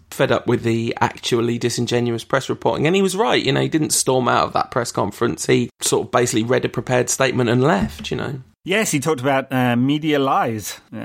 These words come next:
Speaker 2: and, uh, or has done in the past. Uh, are you, are you one of these media that lies all the time, Paul?
Speaker 1: No, as I've been, uh, s-, at pains to state, I'm certainly not a journalist.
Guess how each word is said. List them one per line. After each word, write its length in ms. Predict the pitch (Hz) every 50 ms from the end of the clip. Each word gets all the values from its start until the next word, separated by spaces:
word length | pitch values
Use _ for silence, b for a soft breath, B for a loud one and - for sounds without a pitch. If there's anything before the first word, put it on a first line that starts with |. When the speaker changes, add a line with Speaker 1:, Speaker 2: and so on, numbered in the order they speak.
| -
Speaker 2:
and, 440 | - 123 123 123 117 117 113 110 104 117
uh, 140 | 110 107
or 200 | 107 107 107 107
has 240 | 107 117 113 104 -
done 280 | 180 - - 117 110 110
in 100 | 110 107
the 80 | 107
past. 380 | 101 135 139 139 117 - - -
Uh, 80 | 127 123 120
are 80 | 135 170
you, 180 | 170 202 208
are 80 | - 190
you 160 | 202 202 190
one 160 | 165 156 147
of 80 | 139 120
these 160 | 120 120 117
media 380 | 127 123 117 113 110 117 135 147
that 160 | 139 127 113
lies 340 | 127 143 139 131 123 123 123
all 140 | 127 120 117
the 60 | 113
time, 220 | - 131 123 127 123
Paul? 240 | - 151 165 - _ _ _ _ _ _ -
Speaker 1:
No, 420 | 139 131 131 135 131 135 139 143 -
as 200 | - 170 165 143
I've 480 | 143 151 143 143 139 - - - - - - - 135 131
been, 300 | 139 131 127 127 127 127
uh, 320 | - 127 127 123 123 123 -
s-, 260 | - - - - - - -
at 200 | 131 - - -
pains 400 | - 151 139 135 135 127 - -
to 120 | - 127
state, 320 | - - - 139 127 117 120
I'm 360 | 123 120 120 120 123 123 120
certainly 500 | - - - 139 131 120 - 123 127 123
not 280 | 127 127 123 120 - -
a 60 | 123
journalist. 720 | 127 127 127 123 113 110 113 113 117 117 - - -